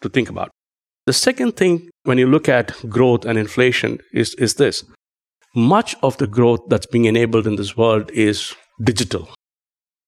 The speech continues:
It's the new economy. You could call it the digital economy. And with every time that this has happened, it's led to price efficiencies.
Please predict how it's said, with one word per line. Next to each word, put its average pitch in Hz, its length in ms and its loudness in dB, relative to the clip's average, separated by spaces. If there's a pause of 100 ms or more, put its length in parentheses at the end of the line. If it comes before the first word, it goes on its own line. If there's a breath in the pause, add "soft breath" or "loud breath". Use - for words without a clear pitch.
(300)
It's - 200 -4
the 110 140 2
new 117 180 4
economy. 98 480 -2
You 95 100 -4
could - 160 -4
call 110 160 0
it 95 80 -4
the 104 80 0
digital 101 340 0
economy. 95 480 -4 (540 loud breath)
And 123 280 -2
with 131 260 0
every 170 360 0
time 135 420 0
that 110 180 0
this 110 140 0
has 110 140 -4
happened, 98 440 -4 (600)
it's 120 300 0
led 135 380 2 (180)
to 117 100 -2
price 117 380 -2
efficiencies. 185 760 -4